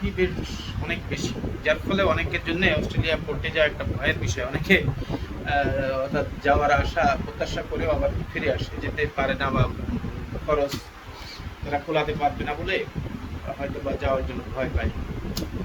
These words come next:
তো অস্ট্রেলিয়ায় কিছু চিপ, আহ, ইনস্টিটিউট আছে, আহ, যেখানে পড়াশোনা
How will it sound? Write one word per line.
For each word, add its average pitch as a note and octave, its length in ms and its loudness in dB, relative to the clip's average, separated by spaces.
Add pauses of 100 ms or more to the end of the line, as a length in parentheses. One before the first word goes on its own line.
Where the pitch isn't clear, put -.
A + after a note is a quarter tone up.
(260)
তো - 60 2
অস্ট্রেলিয়ায় G#3+ 540 6
কিছু G#3+ 220 -6 (120)
চিপ, A3 180 0
আহ, - 800 -4
ইনস্টিটিউট - 540 -2
আছে, D3+ 280 2
আহ, - 800 -6
যেখানে F3+ 340 0 (100)
পড়াশোনা E3 540 4